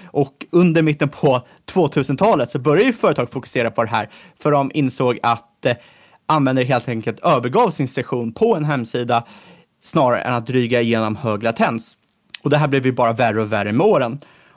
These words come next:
Och för att bekämpa det här, så bestämde sig många företag att placera sin statiska content och, eller innehåll närmare slutkunden.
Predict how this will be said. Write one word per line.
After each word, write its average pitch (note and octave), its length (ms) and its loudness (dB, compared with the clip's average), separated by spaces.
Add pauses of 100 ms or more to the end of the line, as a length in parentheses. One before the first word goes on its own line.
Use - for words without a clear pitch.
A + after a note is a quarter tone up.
(120)
Och F3+ 320 -2 (100)
för - 140 0
att D3+ 100 2
bekämpa G3+ 460 2
det D#3 60 4
här, D3 380 2 (400)
så - 120 -2
bestämde C#3+ 320 -4
sig D3 100 -2
många C#3+ 200 0
företag A#2+ 360 -2
att - 80 -6
placera E3 720 0 (240)
sin - 320 -6
statiska F#3 600 -2
content C3 560 -4
och, B2 220 -2
eller B2 180 -2
innehåll A#2+ 480 0 (160)
närmare A#2 500 2
slutkunden. C#3 840 0